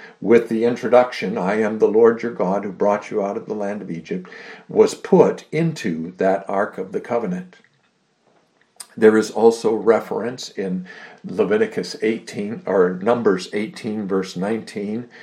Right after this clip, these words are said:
to the heave offering as a covenant of salt.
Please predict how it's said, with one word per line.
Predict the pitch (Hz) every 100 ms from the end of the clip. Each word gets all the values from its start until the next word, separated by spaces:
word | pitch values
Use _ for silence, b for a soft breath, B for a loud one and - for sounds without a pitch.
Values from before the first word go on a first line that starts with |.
| B B _
to | - 113 104 101 110
the | 98 95
heave | - 160 147
offering | 95 95 101 101 90 95 143
as | 95 92 92
a | - 95
covenant | - - 139 123 110 -
of | 90
salt. | - 135 120 92 -